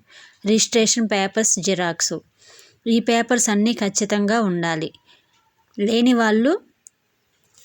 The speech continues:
అప్లై చేసుకోండి. ఇన్కమ్, క్యాస్ట్, రెవెన్యూ పాతవి పనికిరావు. సిక్స్ మంత్స్ లోపు అయితేనే అప్లై చేసుకోవచ్చు. సిక్స్ మంత్స్ దాటితే కొత్తవి అప్లై చేసుకోవాలి. ఇవి అప్లై చేయు విధానం.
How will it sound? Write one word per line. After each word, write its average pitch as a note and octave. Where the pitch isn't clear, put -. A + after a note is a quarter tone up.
అప్లై A#3+
చేసుకోండి. F#3+
ఇన్కమ్, A3+
క్యాస్ట్, G#3+
రెవెన్యూ G#3
పాతవి G#3
పనికిరావు. F#3
సిక్స్ -
మంత్స్ A3
లోపు A#3
అయితేనే G#3+
అప్లై G#3
చేసుకోవచ్చు. F#3
సిక్స్ -
మంత్స్ A#3+
దాటితే G#3
కొత్తవి A3+
అప్లై G3+
చేసుకోవాలి. F3+
ఇవి A3
అప్లై A3+
చేయు A3+
విధానం. F3